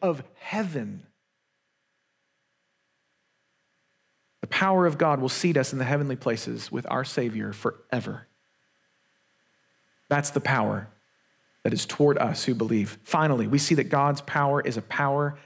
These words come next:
that reigns. Look at verse twenty-two. He put all things under the feet of Jesus,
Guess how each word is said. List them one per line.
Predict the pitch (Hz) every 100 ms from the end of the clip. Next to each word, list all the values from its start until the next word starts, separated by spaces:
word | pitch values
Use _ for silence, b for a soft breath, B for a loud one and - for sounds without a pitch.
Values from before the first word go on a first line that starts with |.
| B
that | -
reigns. | 107 110 127 113 98 95 -
Look | 143
at | 139
verse | 135
twenty-two. | - 135 - 113 143 - _ _ _ _ _ _ _ _ _ _
He | -
put | 151 160 -
all | 165 180 180
things | 180 185 170 143 117 -
under | 156 151
the | 135
feet | - - 175 - - - - _ _ _ _ _ -
of | 135
Jesus, | 110 135 123 95 - - -